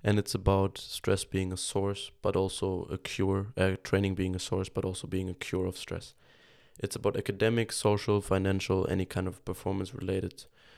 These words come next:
stressors. And it's about understanding the response to treat it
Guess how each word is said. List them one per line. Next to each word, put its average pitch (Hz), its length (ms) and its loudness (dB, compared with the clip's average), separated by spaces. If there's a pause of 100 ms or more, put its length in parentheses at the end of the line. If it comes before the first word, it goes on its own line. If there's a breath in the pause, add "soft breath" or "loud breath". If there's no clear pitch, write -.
(160 loud breath)
stressors. - 920 0 (100)
And 98 120 2
it's - 160 -2
about 92 340 2
understanding 101 760 2
the 98 100 0
response 92 760 -4 (140)
to - 100 -8
treat - 260 -2
it 92 200 -2